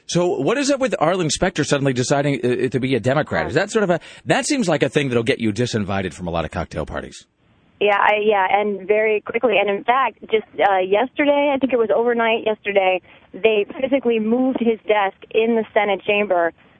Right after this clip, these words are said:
Speaker 2: from one side to the other.
Speaker 1: That's
Speaker 2: You know, kind of
Speaker 1: fantastic.
Speaker 2: <laughs> Isn't that great? Like,
Speaker 1: I,
Speaker 2: Get that desk out of here.
Speaker 1: I'm picturing
Speaker 2: We don't
Speaker 1: him,
Speaker 2: want him anymore.
Speaker 1: I'm picturing it like that, uh, like that, what's his name, the counselor in, in the movie Meatballs,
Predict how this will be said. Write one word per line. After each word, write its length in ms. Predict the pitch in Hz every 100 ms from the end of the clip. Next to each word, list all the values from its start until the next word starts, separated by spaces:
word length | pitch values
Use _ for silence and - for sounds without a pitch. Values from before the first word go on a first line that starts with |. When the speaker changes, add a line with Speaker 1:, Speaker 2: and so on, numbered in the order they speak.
| -
Speaker 2:
from 160 | 226
one 260 | 226 220 220
side 380 | 220 202 190 170
to 80 | -
the 180 | 202 190
other. 320 | 180 107 - -
Speaker 1:
That's 200 | 143 -
Speaker 2:
You 40 |
know, 80 | 156
kind 20 | 123
of 40 |
Speaker 1:
fantastic. 440 | 127 123 117 101 - _
Speaker 2:
<laughs> 140 | _
Isn't 260 | 339 330 277
that 120 | 339
great? 360 | 254 330 285 339
Like, 160 | 247
Speaker 1:
I, 40 | 262 _ _ _
Speaker 2:
Get 200 | 240 285 -
that 180 | 320 311
desk 260 | 302 294 285 - -
out 240 | 247 302
of 80 | 254
here. 160 | 226 196
Speaker 1:
I'm 160 | 156
picturing 380 | 180 240 240 226
Speaker 2:
We 60 | 196
don't 40 |
Speaker 1:
him, 40 | 190
Speaker 2:
want 120 | 302
him 80 | 277
anymore. 320 | 226 196 - - -
Speaker 1:
I'm 120 | 170
picturing 340 | 262 254 247
it 80 | 185
like 160 | 156 151
that, 240 | 160 139
uh, 160 | 135 131
like 200 | 139 143
that, 160 | 131 -
what's 180 | 139 165
his 140 | 123
name, 120 | 120
the 120 | 104
counselor 520 | 104 131 147 170 156 131
in, 120 | 120
in 180 | 120 120
the 60 |
movie 260 | 123 135 120
Meatballs, 540 | 101 139 - 151 156